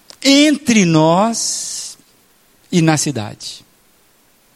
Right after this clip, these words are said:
Tem uma missão que nós podemos cumprir entre nós. A dica tá na or-, na oração de Jesus. "Pai, eu me santifico para que eles sejam um como eu sou contigo."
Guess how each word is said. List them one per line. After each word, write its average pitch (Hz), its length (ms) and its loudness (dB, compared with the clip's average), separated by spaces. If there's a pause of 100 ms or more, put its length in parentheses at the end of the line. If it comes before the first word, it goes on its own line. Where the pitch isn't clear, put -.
(2000)
Tem 170 200 -2
uma 240 160 0
missão 170 400 0
que 180 60 -10
nós 165 80 -2
podemos 160 180 -4
cumprir 175 320 0
entre 220 240 0
nós. - 720 -4 (500)
A 131 120 -4
dica 127 360 -6
tá 170 160 -2
na 170 100 0
or-, 151 200 -2
na 147 140 0
oração 175 560 0
de 143 100 0
Jesus. 123 760 -6 (2250)
"Pai, 170 180 0
eu 165 80 2
me 165 80 0
santifico 143 640 -2
para 139 220 -2
que 139 160 -6
eles 127 160 -6
sejam 123 440 0
um 120 220 0
como 123 220 -4
eu 117 80 0
sou 110 440 -2 (300)
contigo." - 560 -10